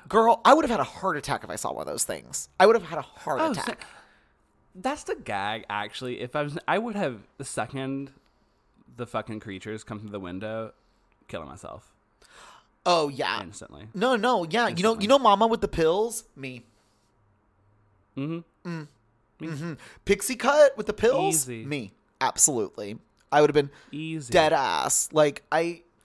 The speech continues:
Speaker 2: Not a difficult
Speaker 1: truly,
Speaker 2: decision.
Speaker 1: the whole movie, I was like, I would have not even made it to the, like, last half of this movie for sure. I just would have, like,
Speaker 2: Oh, no.
Speaker 1: totally. I, I, well, yeah, so that's the thing. That's what's scary about this movie.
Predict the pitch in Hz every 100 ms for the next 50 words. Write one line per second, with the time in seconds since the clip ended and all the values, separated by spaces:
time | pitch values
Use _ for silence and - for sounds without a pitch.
0 | - 131 127 139 139 240 285 294 285 -
1 | 226 214 202 220 208 170 175 202 - 180
2 | 175 170 - 147 160 160 156 143 143 147
3 | 143 139 123 123 123 - - 120 107 123
4 | 107 110 - - 87 - - - - -
5 | - - - - - - - - - 120
6 | 101 120 110 123 110 98 - 165 117 90
7 | 170 98 156 151 135 _ _ _ _ -
8 | - 190 202 208 214 220 214 180 180 170
9 | 175 220 262 - 202 196 160 156 226 302
10 | - - 165 175 180 170 180 160 139 127